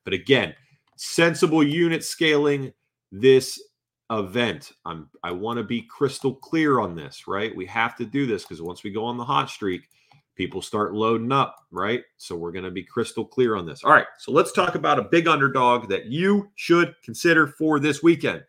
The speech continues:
And that's our boy Steve Garcia. Steve Garcia is taking on Melquizael Costa.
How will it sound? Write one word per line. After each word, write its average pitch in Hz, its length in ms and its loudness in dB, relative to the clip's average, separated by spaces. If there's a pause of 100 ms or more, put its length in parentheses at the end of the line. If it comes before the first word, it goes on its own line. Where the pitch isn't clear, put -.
(360)
And 107 140 -8
that's 208 180 0
our 247 140 4
boy 254 200 0
Steve 233 380 0
Garcia. 196 600 2 (360)
Steve 196 300 -2
Garcia 196 500 2
is 175 120 0
taking 185 280 -2
on 175 220 -2
Melquizael 175 560 -2
Costa. 196 500 2